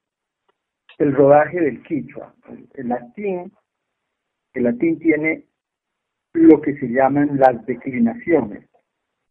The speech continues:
En, una declinación es un sustantivo en diferentes formas.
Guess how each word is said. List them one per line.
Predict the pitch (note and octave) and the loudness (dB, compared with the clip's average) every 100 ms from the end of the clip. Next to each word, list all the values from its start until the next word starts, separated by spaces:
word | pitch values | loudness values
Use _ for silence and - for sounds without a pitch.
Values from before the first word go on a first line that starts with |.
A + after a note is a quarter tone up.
| _ _ _ _ _ | _ _ _ _ _
En, | D#3 - - | -8 -6 -2
una | F3+ G3 | 2 2
declinación | F#3+ E3+ D#3 C#3+ C#3+ E3+ E3+ E3+ F3+ _ _ _ _ _ _ _ | 2 -2 -2 -4 -4 0 0 0 -8 _ _ _ _ _ _ _
es | D3 D3 | -8 -4
un | G#3 | -4
sustantivo | A3+ G#3 F#3+ F#3 - E3+ E3+ F3+ - | -6 -4 -4 -4 -6 -4 0 0 0
en | C#3+ B2+ | -4 -4
diferentes | B2+ C3 B2+ B2+ C#3+ C#3+ | -4 -4 -6 -6 -10 -8
formas. | F#3+ E3+ A2 G#2+ | 0 2 0 -6